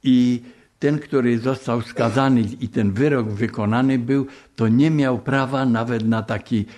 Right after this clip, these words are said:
właści-, na taki godny, byśmy powiedzieli dzisiejszym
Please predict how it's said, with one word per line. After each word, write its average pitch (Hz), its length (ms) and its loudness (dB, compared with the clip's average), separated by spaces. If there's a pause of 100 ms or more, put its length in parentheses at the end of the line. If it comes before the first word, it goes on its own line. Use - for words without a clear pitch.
(100)
właści-, 101 420 -6
na 110 200 0
taki 104 360 -6
godny, 117 560 2 (600)
byśmy 101 340 -10
powiedzieli 101 580 -4
dzisiejszym 98 600 -8